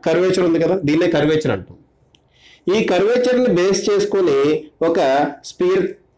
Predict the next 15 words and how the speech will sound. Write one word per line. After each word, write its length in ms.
draw 120
చేయండి, 300
ఒక 80
imaginary 520
sphere 340
draw 140
చేయండి. 360
ఆ 40
imaginary 600
sphere 320
యొక్క 120
radius 360
ఎంతైతే 320
ఉంటుందో 380
అదే 180